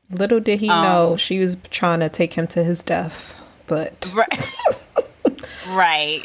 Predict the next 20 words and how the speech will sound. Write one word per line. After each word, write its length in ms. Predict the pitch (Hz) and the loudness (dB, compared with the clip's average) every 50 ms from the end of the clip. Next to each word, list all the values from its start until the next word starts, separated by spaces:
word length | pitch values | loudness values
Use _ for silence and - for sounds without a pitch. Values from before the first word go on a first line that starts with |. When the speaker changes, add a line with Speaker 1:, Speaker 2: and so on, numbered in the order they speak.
| - - | -10 -14
Speaker 1:
<sighs> 20 | |
She 220 | - - - - - - | -12 -12 -12 -8 -4 0
Speaker 2:
Oh, 460 | 277 311 311 294 262 240 233 214 196 185 - 233 262 277 262 233 262 | 2 4 4 4 4 4 2 0 -2 -2 0 0 2 2 2 2 2
Speaker 1:
was 100 | 302 202 | 2 2
Speaker 2:
my 40 | 165 | 2
Speaker 1:
so 200 | 165 185 185 190 | 0 0 0 2
Speaker 2:
goodness. 200 | 175 175 175 175 185 | 2 0 0 0 0
Speaker 1:
ruthless. 500 | 208 160 156 160 180 - - - - - - _ _ _ _ _ _ _ _ _ _ _ _ _ | 0 0 0 0 -2 -4 -8 -10 -12 -16 -20 _ _ _ _ _ _ _ _ _ _ _ _ _
Speaker 2:
Yeah, 400 | - 185 139 185 180 160 156 151 156 156 | -14 -12 -4 0 2 2 2 2 0 -2
yeah, 100 | 175 170 | -6 -8
she, 240 | - - 240 240 214 | -6 -4 -6 -6 -4
no, 200 | - 190 185 180 | -4 -4 -4 -2
seriously, 300 | - 220 208 196 202 190 | -2 -2 -4 0 2 2
at 100 | 180 - | 2 4
all 140 | - 170 180 | 4 2 2
costs, 580 | 180 - 180 156 139 131 139 147 - - - - | 0 0 2 2 2 2 0 -2 -4 -8 -12 -12
she 100 | - 175 | -10 -10
was 100 | 170 165 | -10 -10
just 200 | 165 160 - - | -12 -12 -8 -4
like, 340 | 156 147 139 135 135 - | -4 -2 -2 -4 -6 -10